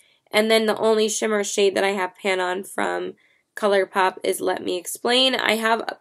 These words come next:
pan on a couple of their Super Shock shadows, but I didn't even include these, include those in this video 'cause I really don't use them too often anymore. Um, but Let Me Explain, I use constantly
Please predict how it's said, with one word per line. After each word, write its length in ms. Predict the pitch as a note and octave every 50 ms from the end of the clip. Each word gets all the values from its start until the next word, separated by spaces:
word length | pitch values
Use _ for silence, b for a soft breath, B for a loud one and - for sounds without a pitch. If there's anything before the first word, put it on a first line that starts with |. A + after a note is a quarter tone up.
| _ _
pan 520 | - - A3+ G#3+ G#3+ G#3+ G#3+ G#3+ G#3+ G#3 b b b b b b b
on 100 | - G#3+
a 80 | G#3+ G#3
couple 400 | G#3 - G3+ G#3+ G#3+ A3+ A3 -
of 340 | - - G#3 G#3 G3 G3 F#3+
their 260 | G3+ G3+ G3 F#3+ F#3
Super 280 | - - A3+ G3+ G#3+ A3
Shock 280 | G#3+ - G#3+ G3+ G3
shadows, 520 | - - G#3+ G3+ G3+ G3+ G3 G3 G3 G3+ -
but 260 | - F#3 F#3 F#3+ - b b b b b b b b
I 80 | A3+
didn't 160 | A3+ B3+ C4+ C#4+
even 340 | C#4+ C4+ B3+ A#3+ A3+ G3 - -
include 500 | G3+ G#3 G3 - - G#3+ G3+ G#3+ G#3 -
these, 340 | A2 - G#2 G#2 - - - _ _ _ _ _ _ _ _ _ - - -
include 420 | - A3+ G#3+ G#3 - - A#3+ A3+ G#3
those 220 | A3 A3 A3 A3
in 60 | A3
this 160 | A3 G#3+ G#3
video 220 | - G#3 G#3 G#3+ G#3
'cause 140 | G3+ G#3+ A3
I 60 | A2
really 300 | G3 F#3+ G3+ G3+ A3 A3+
don't 240 | G#3+ - - - -
use 200 | - G3 F#3 -
them 200 | G3 G3 G3+ G3
too 180 | - G3+ G3+
often 360 | F#3+ F#3 F#3 - - - G3+
anymore. 580 | F#3+ F#3 F#3+ G3 G3 F#3+ F#3 F#3 F#3 F#3+ G#3 - _ _ _ _ _ _ _ _ _ _ _ -
Um, 300 | - G#3+ G#3+ G#3 G#3+ G#3+
but 160 | G3+ A3 - -
Let 160 | A#3 A3 -
Me 80 | A#3
Explain, 500 | A3+ G#3 - - - G#3+ G#3+ G#3+ G#3+ G#3 -
I 80 | - G3
use 320 | G3+ G3 G3 G3 G3 -
constantly 880 | - - G3+ F#3+ F#3+ G3 - - - G#3 - - F#3+ F#3+ F#3+ F#3+ F#3 _